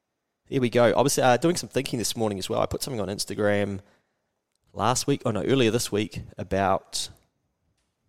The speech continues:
how can we get, keep the change in front of more people.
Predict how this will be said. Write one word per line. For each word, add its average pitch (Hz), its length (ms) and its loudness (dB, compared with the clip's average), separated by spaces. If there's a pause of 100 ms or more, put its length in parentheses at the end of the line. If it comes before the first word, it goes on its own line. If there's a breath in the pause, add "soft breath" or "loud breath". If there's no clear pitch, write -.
(100)
how 117 260 0
can - 160 -10
we 110 80 -4
get, 104 260 -6
keep - 180 -8
the - 60 -8
change 101 260 -4
in 98 60 -14
front 101 160 -8
of 98 60 -8
more 95 140 -4
people. 131 460 0